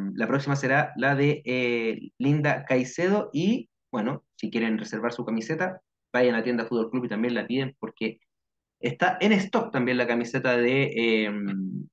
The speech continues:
de Motomami con el dorsal que usted quiere. Si quiere poner el suyo, si quiere poner el de Rosalía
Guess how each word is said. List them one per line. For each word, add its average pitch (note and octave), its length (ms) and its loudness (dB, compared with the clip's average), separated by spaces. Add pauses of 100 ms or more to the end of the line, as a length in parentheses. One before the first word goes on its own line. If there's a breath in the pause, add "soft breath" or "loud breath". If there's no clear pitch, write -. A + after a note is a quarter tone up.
(600)
de B2 200 0
Motomami C#3+ 720 2
con D#3 320 0
el B2+ 240 0
dorsal A#2+ 520 0
que - 80 -6
usted E3+ 360 -4
quiere. - 180 -12
Si - 100 -10
quiere D#3 140 2
poner D#3 180 0
el D3 80 0
suyo, E3 420 -2
si C#3+ 80 -8
quiere C#3+ 80 -2
poner D3 140 0
el D3 40 -2
de C#3+ 80 0
Rosalía D3 640 -2